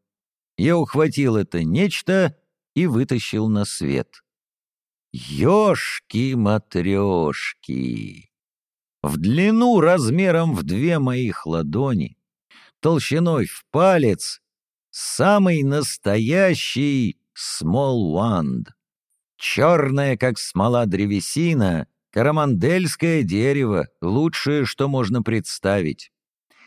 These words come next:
Сердечник выполнен из платины.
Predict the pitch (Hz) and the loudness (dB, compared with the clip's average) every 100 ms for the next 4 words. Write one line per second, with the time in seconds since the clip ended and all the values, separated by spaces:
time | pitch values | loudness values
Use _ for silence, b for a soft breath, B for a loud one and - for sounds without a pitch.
0 | b b - 127 147 110 151 175 - 151 | b b -6 0 2 2 2 0 -2 -4
1 | 127 92 156 151 139 135 131 131 113 - | -2 -2 -2 0 -2 0 0 -2 -4 -8
2 | - 76 87 98 92 82 76 65 | -6 -2 0 0 -2 -4 -4 -6